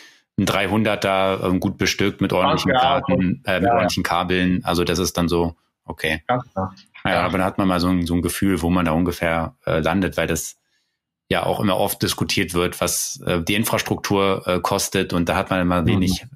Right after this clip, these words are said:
Speaker 1: irgendwie in der Hand, ähm, das zu benennen. Wobei natürlich da ja dann immer noch, aber das, äh, dürfte ja Alpitronic jetzt in dem Sinne nicht so betreffen. Ähm, ich glaub, bei den Ladeparks ist vor allem der Netzanschluss das große Thema, also den, den Mittelspannungsabgriff zu installieren.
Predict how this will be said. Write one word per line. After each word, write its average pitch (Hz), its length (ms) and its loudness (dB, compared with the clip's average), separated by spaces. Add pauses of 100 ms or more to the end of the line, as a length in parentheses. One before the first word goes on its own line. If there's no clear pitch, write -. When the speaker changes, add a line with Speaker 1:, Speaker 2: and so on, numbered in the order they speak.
Speaker 1:
irgendwie 87 240 0
in 85 80 2
der 82 140 0
Hand, 90 420 -2
ähm, 82 260 2
das 78 360 -6
zu 82 100 -6
benennen. 82 460 0
Wobei 92 200 0
natürlich 90 520 -2 (580)
da 98 80 2
ja 98 80 2
dann 95 140 0
immer 98 180 2
noch, 95 220 0
aber 87 160 2
das, - 400 -4
äh, 95 180 -2
dürfte 90 440 -4
ja 90 80 2
Alpitronic 90 460 -2
jetzt - 160 -6
in - 40 -2
dem 92 100 0
Sinne 90 140 2
nicht 85 120 0
so 92 100 0
betreffen. 92 600 -2 (580)
Ähm, 90 380 2
ich - 60 -20
glaub, 87 120 -2
bei 87 100 0
den 87 120 2
Ladeparks 95 520 0
ist 92 120 -2
vor 92 120 0
allem 92 140 0
der 85 100 0
Netzanschluss 87 1000 -2
das 85 180 -2
große 87 320 -2
Thema, 87 400 0
also 87 220 0
den, 85 280 2
den 85 140 0
Mittelspannungsabgriff 85 1040 -2
zu 87 120 -2
installieren. 85 640 0